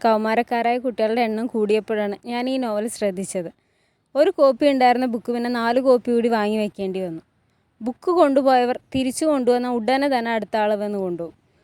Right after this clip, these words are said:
ലൈബ്രറിയിൽ വരുന്ന കുട്ടികളോട് ഞാൻ വായിച്ച ബുക്കിൻ്റെ അഭിപ്രായം ചോദിക്കാറുണ്ട്. ഈ നോവൽ ഇഷ്ടപ്പെട്ടവരും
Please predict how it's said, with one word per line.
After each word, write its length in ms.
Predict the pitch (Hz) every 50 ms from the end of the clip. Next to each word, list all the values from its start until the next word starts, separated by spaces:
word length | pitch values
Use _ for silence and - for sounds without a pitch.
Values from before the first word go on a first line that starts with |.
| _ _ _ _ _ _
ലൈബ്രറിയിൽ 600 | 254 262 269 262 240 240 269 285 294 320 339 339 349
വരുന്ന 260 | 320 285 262 262 285
കുട്ടികളോട് 480 | 285 - 254 208 240 240 233 233 226 - - 254
ഞാൻ 140 | 254 262
വായിച്ച 380 | 269 269 247 233 233 247 - 294 294 247
ബുക്കിൻ്റെ 340 | 269 247 - 254 240 240
അഭിപ്രായം 480 | 247 233 208 196 - - 220 214 220 233
ചോദിക്കാറുണ്ട്. 600 | 220 220 202 196 170 - 190 185 170 175 165 - - _ _ _ _ _ _ _ _ _
ഈ 120 | 262 294 330
നോവൽ 340 | 339 339 330 302 294 294 311 294 -
ഇഷ്ടപ്പെട്ടവരും 840 | 262 254 - - 294 277 - 277 247 - _ 262 262 254 254 277